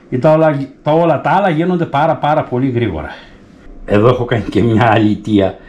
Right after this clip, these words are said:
Ε, δεν τα έκοψε ίδια τα αυγά, υπήρχε, τα έβαλα και ενωμένα.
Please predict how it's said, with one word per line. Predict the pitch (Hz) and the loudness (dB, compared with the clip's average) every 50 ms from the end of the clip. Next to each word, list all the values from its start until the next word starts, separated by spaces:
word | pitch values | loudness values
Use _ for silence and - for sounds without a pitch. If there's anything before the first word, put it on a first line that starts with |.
| - - - - - - - - - - - | -20 -20 -20 -20 -20 -20 -20 -20 -20 -16 -10
Ε, | 120 117 110 107 104 107 107 107 | -4 -2 0 2 2 2 2 2
δεν | 120 127 | 2 2
τα | 127 131 | 2 2
έκοψε | 123 117 - 107 98 - 113 104 | 2 2 0 -4 -6 -2 -2 0
ίδια | 107 104 98 101 95 | 0 0 0 -2 -2
τα | - | -4
αυγά, | 87 90 87 92 107 104 | -6 -6 -6 -4 -2 -2
υπήρχε, | 95 - 139 131 127 123 113 107 - - | -2 -2 -2 -4 -4 -4 -6 -8 -4 -4
τα | 120 | -4
έβαλα | 110 107 113 104 | -2 -2 -2 -2
και | 95 - | -2 -2
ενωμένα. | 98 98 95 92 98 104 117 143 143 | -2 -2 0 -2 -2 0 -2 -2 -4